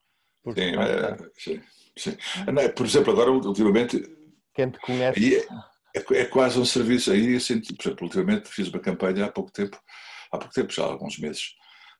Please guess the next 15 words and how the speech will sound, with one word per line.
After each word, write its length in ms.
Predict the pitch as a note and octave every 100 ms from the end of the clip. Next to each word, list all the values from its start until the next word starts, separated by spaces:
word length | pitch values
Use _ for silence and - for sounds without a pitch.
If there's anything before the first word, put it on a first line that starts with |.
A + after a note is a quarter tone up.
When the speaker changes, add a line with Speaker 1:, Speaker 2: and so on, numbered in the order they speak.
| -
Speaker 2:
que 80 | -
eu 200 | - -
senti-me 580 | - - - G2 G2 -
praticamente 440 | - - F2 G2
a 40 |
fazer 160 | F#2+ F#2+
serviço 400 | - F#2 G2 -
público 540 | A#2 G#2+ F#2 - C#2+ -
para, 200 | - D#2
para 160 | -
a 20 | E2
Dire-, 380 | E2 E2 -
Direção-Geral 480 | E2+ D#2+ - E2 F2
de 80 | E2+
Saúde. 320 | - E2+ -